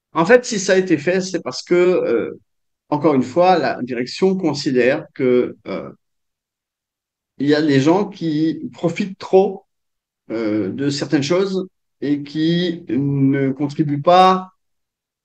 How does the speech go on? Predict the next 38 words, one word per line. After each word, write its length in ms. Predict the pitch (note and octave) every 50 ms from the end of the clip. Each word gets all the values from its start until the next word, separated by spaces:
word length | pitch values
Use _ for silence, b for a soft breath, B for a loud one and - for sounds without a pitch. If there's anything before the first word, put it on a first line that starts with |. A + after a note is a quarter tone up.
| _ _ _
à, 280 | C3+ C3+ C3 B2+ B2
aux 120 | B2 B2+ C3
efforts 640 | B2 D3 D#3+ - - G3 G3 G3+ G3 F#3 F3 D#3+
de 420 | C3+ C3+ C3+ C3 B2+ B2 B2 B2 A#2
l'investissement 560 | A#2+ C3 C3+ C3+ C#3 C#3 - - - E3+ E3
participatif. 540 | D3+ C#3+ C#3 - - - _ - - _ _ _ _ _ _ _ _ _ _ _ _ _ _ _
C'était 220 | - - - D#3
pas 120 | D#3+ G3
moi 140 | G3+ G3 F#3+
qui 140 | F#3+ - E3+
le 60 | D3
dis, 300 | C#3 B2 B2+ D#3+ A3 - - _ _ _ _ _ _ _ _ _ _ _ _ _ _ _ _ _ _ _
c'est 160 | - - C3+
la 100 | B2+ B2+
direction. 600 | C3 B2+ B2+ B2+ B2+ - - - A2 C#3 - - - _ _ _ _ _ _ _ _ _ _ _ _
C'est 120 | - -
pas 120 | - E3+ E3+
moi 240 | D#3 B2+ C3 D3
qui 180 | D3+ - - D#3
ai 20 |
mis 120 | C#3+ C3+ B2+
ça 140 | - D3+ B2+
en 60 | B2
place, 600 | B2 G#2+ G2 A2 D3 - - - - - _ _ _ _
c'est 220 | - - - - C3
la 120 | B2 A#2+
direction. 580 | A#2 A#2 G#2 G2+ G#2+ - - G#2+ A2 C3 - - _ _ _ _ _ _ _ _ _ _ _ _ _ _ _
Nous 180 | - C3 C#3 C#3+
essayons 380 | D3+ D3 - F3 F3 F#3 F#3+
de 80 | F3+ D3
respecter 640 | C#3 C#3 C#3+ C#3 - - D3+ C#3+ - _ C3 B2 - - _ _ _ _ _ _ _ _ _ _ _ -
et 80 | C3+
de 120 | C3 C3+ C3+
montrer 460 | C#3+ D3 D#3 C#3+ - - F3+ F3+ F3
qu'on 280 | - B2 B2 B2 A#2
peut 140 | A#2 - F3+
le 100 | F#3+ F#3
faire. 280 | F#3 E3+ G#2 A2+ A2+